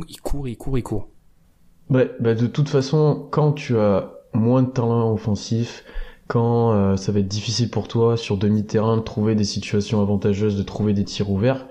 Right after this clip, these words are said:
Speaker 2: le meilleur moyen de jouer, c'est de courir. Et c'est de prendre des tirs en première intention, là où la défense est moins en place, là où t'auras l'occasion de, de créer des mismatchs plus facilement ou des déséquilibres plus facilement. Euh,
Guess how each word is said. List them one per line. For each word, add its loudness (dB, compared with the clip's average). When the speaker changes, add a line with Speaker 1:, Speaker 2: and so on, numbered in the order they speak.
Speaker 2:
le 0
meilleur 4
moyen 2
de 0
jouer, 2
c'est -2
de -8
courir. -2
Et 0
c'est 0
de 0
prendre 0
des 0
tirs -4
en 0
première 0
intention, 0
là 2
où 2
la 2
défense -2
est 0
moins 2
en -2
place, -2
là 2
où 2
t'auras 2
l'occasion 2
de, 2
de 2
créer 0
des 2
mismatchs 0
plus -6
facilement 2
ou 2
des 0
déséquilibres 0
plus -8
facilement. -2
Euh, 0